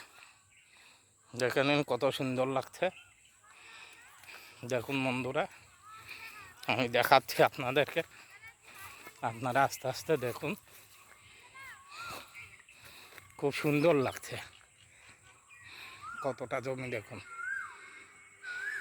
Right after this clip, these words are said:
এত সুন্দর দৃশ্য, মনোরম দৃশ্য।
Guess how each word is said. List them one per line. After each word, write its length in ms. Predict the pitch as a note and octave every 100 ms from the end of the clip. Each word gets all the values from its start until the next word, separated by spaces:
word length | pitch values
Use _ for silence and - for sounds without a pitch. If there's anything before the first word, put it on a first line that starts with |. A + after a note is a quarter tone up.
| - - - - - - - - - - - C3+
এত 120 | C3+ D3+ -
সুন্দর 340 | C#3 C#3+ D#3+ C#3
দৃশ্য, 300 | B2+ C3+ - - D3
মনোরম 380 | C#3+ C#3 C#3 C#3 C#3+
দৃশ্য। 280 | C3+ C3 -